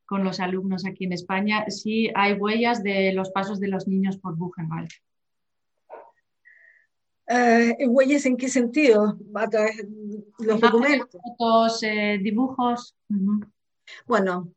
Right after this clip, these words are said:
Speaker 2: em, eh, Tomás Riff es, eh, yo encuentro una, uno de los niños de Buchenwald, eh,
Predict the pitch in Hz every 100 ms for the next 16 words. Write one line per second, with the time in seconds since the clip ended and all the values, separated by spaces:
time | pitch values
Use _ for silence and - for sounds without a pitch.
0 | _ _ _ - 208 196 196 190 185 180
1 | - - 95 202 202 _ _ - 196 202
2 | 208 226 302 - _ _ - - 185 180
3 | - - 185 190 202 202 202 202 202 202
4 | 190 202 202 196 196 190 185 185 190 175
5 | - - 202 190 196 202 202 190 185 214
6 | 202 185 180 175 - 185 180 185